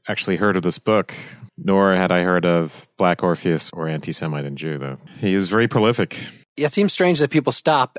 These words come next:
Speaker 2: at his earlier stuff, where I feel like the more that we read about his notions of interpretation and authenticity and things like that, the more that I actually like it, the more that it actually makes sense, the more that I can connect it to Nietzsche and other folks, and it doesn't just sound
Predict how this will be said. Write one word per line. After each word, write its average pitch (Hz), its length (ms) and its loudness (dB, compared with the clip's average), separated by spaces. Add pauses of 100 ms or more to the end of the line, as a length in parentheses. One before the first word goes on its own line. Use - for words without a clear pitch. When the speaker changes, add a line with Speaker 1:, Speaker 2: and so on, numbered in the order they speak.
Speaker 2:
at 113 280 0
his 107 400 -4
earlier 131 440 4
stuff, - 580 0 (120)
where 113 560 0
I 110 140 -2
feel 131 180 2
like 120 220 0
the 113 80 0
more 123 220 4
that 113 140 2
we 110 120 -2
read 120 280 0
about 95 340 0
his 92 540 -8
notions 104 380 -6
of 90 320 -8
interpretation 95 800 -8
and 82 60 -12
authenticity 95 680 -8
and 85 100 -14
things 90 160 -12
like 85 200 -10
that, 85 300 -6 (520)
the 101 80 -6
more 110 260 2
that 98 200 0
I 92 160 -2
actually 92 200 -8
like 107 300 -2
it, - 80 -10
the - 80 -12
more 98 180 -4
that 90 120 -6
it 87 40 -6
actually 87 300 -8
makes 82 240 -10
sense, 120 260 -4
the - 80 -16
more 90 160 -8
that 90 140 -6
I 82 60 -8
can 87 180 -14
connect 101 400 -10
it 82 120 -14
to 80 300 -8 (460)
Nietzsche 107 260 -6
and 87 160 -4
other 92 160 -2
folks, 85 400 -8
and 85 180 -14
it 78 120 -16
doesn't 87 260 -10
just 82 220 -10
sound 78 480 -10